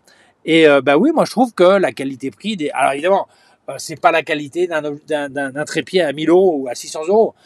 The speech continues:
Mais je pense que dans le tarif qu'ils offrent, on peut vraiment pas se plaindre. Il y a quelques années, dans ces tarifs-là, c'était vraiment des gros, des trucs vraiment nuls, quoi. Donc je trouve que les tarifs qu'ils ont, euh, donnent une qualité vraiment,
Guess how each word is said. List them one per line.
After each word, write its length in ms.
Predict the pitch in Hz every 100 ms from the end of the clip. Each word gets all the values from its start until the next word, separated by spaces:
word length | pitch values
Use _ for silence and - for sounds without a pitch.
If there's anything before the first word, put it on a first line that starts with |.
| _ _
Mais 280 | 135 160 185 -
je 140 | -
pense 340 | - 190 156
que 120 | - 135
dans 200 | 123 156
le 120 | 143
tarif 300 | 170 180 180
qu'ils 220 | 139 135
offrent, 360 | 214 - 143 - _ _ -
on 100 | 127
peut 180 | - 139
vraiment 300 | 120 143 190
pas 140 | 170
se 80 | -
plaindre. 240 | 233 180 - - -
Il 40 |
y 20 | 131
a 60 |
quelques 400 | - 160 - 139
années, 260 | 139 190 233
dans 200 | 147 127
ces 160 | 139
tarifs-là, 520 | 151 143 139 - 233 277
c'était 240 | 226 -
vraiment 340 | 107 135 180
des 180 | 120 104 107
gros, 440 | - 139 156 202 180
des 120 | 127
trucs 240 | - 190
vraiment 340 | - 131 160 233
nuls, 260 | 254 143
quoi. 140 | - - _ - _ -
Donc 100 | 131
je 60 | -
trouve 160 | 196
que 100 | -
les 100 | 120
tarifs 280 | 123 131 123
qu'ils 200 | - 120
ont, 180 | 190 -
euh, 120 | 110
donnent 140 | 127 127
une 80 | 117
qualité 380 | 113 110 156
vraiment, 360 | 135 110 135